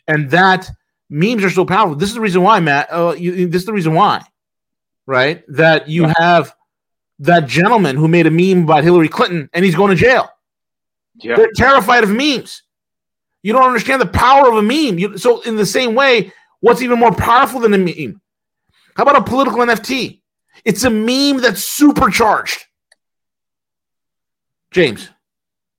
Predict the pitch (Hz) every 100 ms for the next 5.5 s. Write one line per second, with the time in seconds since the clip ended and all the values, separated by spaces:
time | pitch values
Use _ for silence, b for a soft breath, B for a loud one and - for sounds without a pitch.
0 | _ _ _ _ _ _ _ - 110 -
1 | _ _ _ _ _ _ _ _ _ _
2 | _ _ _ _ - 185 143 135 202 170
3 | _ _ _ 151 175 147 160 - 143 151
4 | 135 151 139 113 139 143 131 123 131 135
5 | - 107 123 -